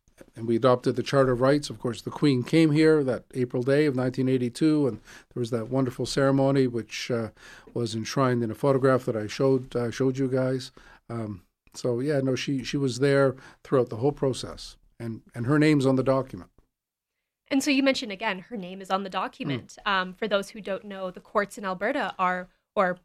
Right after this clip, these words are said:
Speaker 2: previously were, the Court of Queen's Bench,
Speaker 1: Yeah.
Speaker 2: as they are throughout the rest of the country.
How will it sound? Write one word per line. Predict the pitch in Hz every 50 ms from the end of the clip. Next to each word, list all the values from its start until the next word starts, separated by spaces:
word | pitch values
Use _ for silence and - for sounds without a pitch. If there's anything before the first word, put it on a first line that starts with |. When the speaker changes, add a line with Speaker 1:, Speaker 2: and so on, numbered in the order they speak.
| _ _ _ -
Speaker 2:
previously | - 240 208 214 190 - 214 208
were, | 185 214 254 330 339 302
the | 214 - 196 180 175 170 170 - _
Court | _ - 196 180 -
of | 208 -
Queen's | _ - - 214 180 175 180 180 175
Bench, | - - 277 262 190 - -
Speaker 1:
Yeah. | 117 123 - 339 - _ _ _ _
Speaker 2:
as | - 247 247
they | 247 269 240
are | 233 226
throughout | 220 - - 247 220 208 214 208 _
the | -
rest | 240 277 277 - -
of | -
the | -
country. | _ - - - - - - - - -